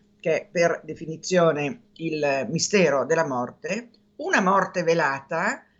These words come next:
e un uomo riverso su se stesso, nudo, perché l'anima è nuda quando va in cielo. Poi c'è un tralcio di edera, che è, eh, appunto l'amore eterno, e dall'altra parte ci sono anche due civette,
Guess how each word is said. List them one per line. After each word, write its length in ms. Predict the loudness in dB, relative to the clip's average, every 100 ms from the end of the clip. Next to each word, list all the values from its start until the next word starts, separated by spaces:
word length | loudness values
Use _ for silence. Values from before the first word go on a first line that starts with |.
| _ _ _
e 240 | -6 -4 -2
un 120 | -2
uomo 380 | -2 -2 0 0
riverso 580 | 0 2 2 0 -4 -10
su 120 | -10
se 160 | -10
stesso, 440 | -8 -2 -2 -2 -6
nudo, 560 | -4 -4 0 0 0 -4
perché 280 | -8 -4
l'anima 400 | -2 0 0 -4
è 60 | -4
nuda 400 | -4 -4 -4 -6
quando 280 | -6 -8 -6
va 120 | -4
in 160 | -4 -6
cielo. 640 | -4 -4 -4 -4 -4 -8 _ _ _ _ _ _ _
Poi 160 | 0
c'è 400 | 2 4 4 2
un 180 | -4 -8
tralcio 540 | -6 -2 -2 -2 -4 -6
di 380 | -4 -4 -4 2
edera, 720 | 2 4 4 4 2 0 -6
che 140 | -6
è, 320 | -4 -2 -4 -10
eh, 100 | -12
appunto 480 | -12 -12 -10 -10 -8
l'amore 340 | -8 -6 -4 -4
eterno, 680 | -2 -2 -4 -4 -6 -6
e 80 | -6
dall'altra 300 | -4 -4 -6
parte 260 | -4 -4 -6
ci 100 | -8
sono 180 | -6 -6
anche 180 | -6
due 140 | -6 -4
civette, 720 | -4 0 -2 -2 -6 -6 -6